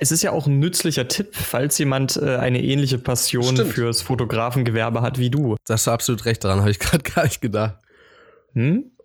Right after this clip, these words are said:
Speaker 2: Mm. Ich würd grad
Speaker 1: Du wolltest
Speaker 2: überlegen,
Speaker 1: grad so
Speaker 2: also
Speaker 1: was ansetzen.
Speaker 2: Äh, ja, genau. Ich, ich glaube, ich glaube, ich würde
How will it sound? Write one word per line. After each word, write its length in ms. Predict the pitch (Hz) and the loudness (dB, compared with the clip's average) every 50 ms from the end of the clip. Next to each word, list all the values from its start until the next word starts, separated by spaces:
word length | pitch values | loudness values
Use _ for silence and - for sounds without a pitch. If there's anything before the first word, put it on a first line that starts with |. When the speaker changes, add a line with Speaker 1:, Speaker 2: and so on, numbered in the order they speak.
| _ _ _ _ _ _ _ _ _ _ _ _ _ _ _ _ _ - | _ _ _ _ _ _ _ _ _ _ _ _ _ _ _ _ _ -4
Speaker 2:
Mm. 280 | 135 139 139 143 143 139 143 - - - - _ _ _ _ _ _ _ - _ _ _ _ - | -2 -2 0 0 -2 -2 -4 -8 -14 -20 -20 _ _ _ _ _ _ _ -20 _ _ _ _ -10
Ich 60 | - | -6
würd 140 | - 175 175 | -6 -4 -4
grad 160 | - - - | -2 -2 -2
Speaker 1:
Du 40 | 170 165 | 0 0
wolltest 220 | 147 139 135 143 160 | 2 2 4 4 4
Speaker 2:
überlegen, 40 | 165 151 | 4 2
Speaker 1:
grad 40 | 127 | 2
so 40 | 127 131 131 | 2 2 0
Speaker 2:
also 0 | |
Speaker 1:
was 60 | 135 123 | 0 0
ansetzen. 560 | - 135 127 120 117 110 - - - 107 104 - _ _ _ _ _ - | 0 0 0 0 0 -2 -4 -8 -12 -14 -16 -16 _ _ _ _ _ -4
Speaker 2:
Äh, 120 | 147 151 | -2 0
ja, 180 | 190 180 190 185 | 2 2 2 2
genau. 260 | 170 165 160 156 151 | 2 2 2 2 2
Ich, 200 | 135 131 - - - | 0 -2 -2 -4 -4
ich 120 | 135 - | -4 -2
glaube, 440 | - 143 139 190 196 208 208 208 208 - - - - - - _ _ _ _ _ | 0 0 0 2 2 2 0 0 -2 -4 -12 -20 -20 -20 -20 _ _ _ _ _
ich 180 | - 143 - - | -6 -6 -4 -4
glaube, 720 | - 139 143 151 165 165 175 170 170 170 170 165 160 - - _ - - _ _ _ _ _ _ _ - - - | -2 0 0 0 0 2 2 2 2 2 0 -2 -4 -6 -12 _ -20 -20 _ _ _ _ _ _ _ -8 -4 -4
ich 140 | 135 - - | -4 0 0
würde 420 | 165 190 180 190 180 - - 127 | 0 0 2 0 0 -2 -4 -8